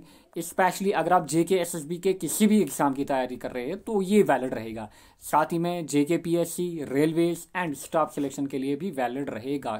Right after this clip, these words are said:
क्योंकि ये जो एग्जाम है ना, उनको यहाँ पे ध्यान में रखते हुए हमने ये कोर्स यहाँ पे डिज़ाइन किया है। क्लियर? And हमारी स्ट्रैटेजी क्या रहेगी,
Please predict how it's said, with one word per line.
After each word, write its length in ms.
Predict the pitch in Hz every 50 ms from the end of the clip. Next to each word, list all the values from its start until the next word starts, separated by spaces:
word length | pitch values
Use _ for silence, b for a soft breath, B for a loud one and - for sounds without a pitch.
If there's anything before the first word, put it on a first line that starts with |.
| 107 -
क्योंकि 420 | 147 143 143 143 165 165 165 165 B B B B B B B 135
ये 260 | 113 117 139 202 233
जो 180 | 190 220 220
एग्जाम 460 | 190 175 147 143 - 165 156 147 143 147
है 80 | 147
ना, 220 | 151 160 160 - - _ _ _ -
उनको 680 | 180 180 190 190 185 190 - 190 190 190 190 185 185 b b b b b b -
यहाँ 300 | 139 143 151 147 170 170
पे 280 | 160 - 175 180 175 165
ध्यान 360 | 143 131 147 147 151 165 175
में 160 | 180 180 160
रखते 260 | 151 151 - - 190
हुए 360 | 175 156 143 147 160 165 156 156 - _ -
हमने 280 | 175 185 190 185 185 175
ये 280 | 156 156 160 156 147 - _ _ b b b b _ -
कोर्स 300 | 143 147 156 143 - 151
यहाँ 160 | 139 131 139
पे 100 | 190 190
डिज़ाइन 360 | 156 135 123 143 135 131 131
किया 180 | 127 135 113 104
है। 140 | 104 107 -
क्लियर? 300 | - 160 180 202 196 202 - - 180
And 140 | 180 165 143 - b b b b b _ -
हमारी 340 | 147 151 165 170 180 190 202
स्ट्रैटेजी 640 | 196 - 190 185 - 226 170 175 214 202 202 220
क्या 140 | 214 - 170
रहेगी, 440 | 147 139 131 131 131 123 156 175